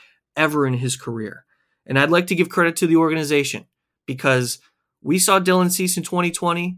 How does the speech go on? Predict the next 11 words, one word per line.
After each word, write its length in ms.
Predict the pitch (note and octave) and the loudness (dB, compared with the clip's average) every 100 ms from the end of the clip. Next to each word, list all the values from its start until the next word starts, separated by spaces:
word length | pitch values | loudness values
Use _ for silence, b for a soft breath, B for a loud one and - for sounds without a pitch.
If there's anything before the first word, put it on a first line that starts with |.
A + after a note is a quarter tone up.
| - | -10
and 180 | - B2+ | -8 -8
twenty 260 | - D#3+ D#3+ | -6 -4 0
nineteen 640 | D#3+ D#3 D#3 D#3+ E3 F3+ b b b _ - | 0 -2 -2 -2 -2 -6 b b b _ -8
as 140 | B3 | -4
a 60 | C3+ | -4
pitcher 360 | D#3 E3+ E3 | -4 -2 0
that 220 | C#3+ C#3 | 2 2
we 100 | D3+ | 2
were 320 | D#3+ D#3 D#3+ C#3+ | 2 2 2 2
unsure 520 | D#3+ E3 - E3 D3+ | 0 -2 0 0 2
about, 500 | C#3 C#3 C#3+ D3 C#3 | 2 2 2 2 0